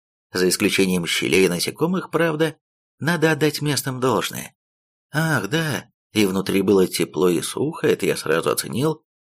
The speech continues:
стоило только выйти на улицу. В качестве умывальника колодец, в котором ведро проломило корочку льда на поверхности воды. В качестве туалета вонючая будка с дырой в полу.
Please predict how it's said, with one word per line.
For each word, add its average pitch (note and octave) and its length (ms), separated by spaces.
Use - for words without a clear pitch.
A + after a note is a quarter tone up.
стоило F#2 440
только C#3 340
выйти G2+ 280
на C#3+ 140
улицу. F#2 480
В - 120
качестве E3+ 420
умывальника B2+ 600
колодец, G#2 760
в - 120
котором F2+ 500
ведро B2 500
проломило A2+ 800
корочку F#2 540
льда G#2+ 400
на A#2+ 120
поверхности E2+ 600
воды. - 340
В - 100
качестве F2 420
туалета E2 600
вонючая G#2 640
будка C3 520
с F2+ 120
дырой G2+ 440
в - 140
полу. G2+ 420